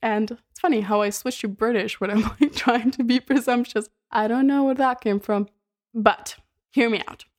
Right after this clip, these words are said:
The thing is this. Eliism, I don't think anybody can pronounce that word,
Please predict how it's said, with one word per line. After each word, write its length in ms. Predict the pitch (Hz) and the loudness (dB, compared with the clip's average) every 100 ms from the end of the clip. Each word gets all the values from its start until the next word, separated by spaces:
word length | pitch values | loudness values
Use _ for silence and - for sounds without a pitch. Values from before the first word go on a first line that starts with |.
| - | -6
The 80 | |
thing 180 | 233 285 | -2 2
is 120 | 277 | 0
this. 280 | - - - _ _ - | -2 -10 -14 _ _ 0
Eliism, 840 | 294 311 226 208 202 202 208 254 277 _ - | 2 2 2 2 2 2 2 2 0 _ -4
I 60 | |
don't 160 | 196 190 | -2 0
think 160 | 190 - | -4 -2
anybody 300 | 208 185 170 | 0 2 0
can 420 | - 190 180 202 | -2 -4 -4 -6
pronounce 360 | - 185 190 196 | -4 -2 -2 -4
that 160 | 214 | -2
word, 320 | 190 196 247 | 0 0 -2